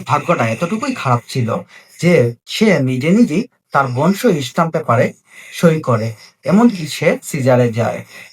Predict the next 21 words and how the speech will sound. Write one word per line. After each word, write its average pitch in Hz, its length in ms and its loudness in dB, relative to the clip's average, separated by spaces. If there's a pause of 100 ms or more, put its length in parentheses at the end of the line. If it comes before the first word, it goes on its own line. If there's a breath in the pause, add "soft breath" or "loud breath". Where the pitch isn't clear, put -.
(120)
যখন 196 380 2
অপু 139 220 0
বিশ্বাসকে 214 520 -2
ডাক্তার 127 420 0
বলছিল, 120 440 -2 (120)
"আমার 127 320 0
ত্রিশ 185 340 -4
বছরের 220 380 2
অভিজ্ঞতা, 139 640 0 (540 soft breath)
আপনি 135 680 0
এই 151 300 -2
প্রথম 160 520 0
নারী 113 280 0 (400 soft breath)
যে 131 260 -2
আপনার 175 380 2
সিজারের 160 540 2 (360)
জন্য 139 340 2
আপনি 120 360 0
নিজেই 131 460 2
বনসই 147 440 0
করে 156 320 0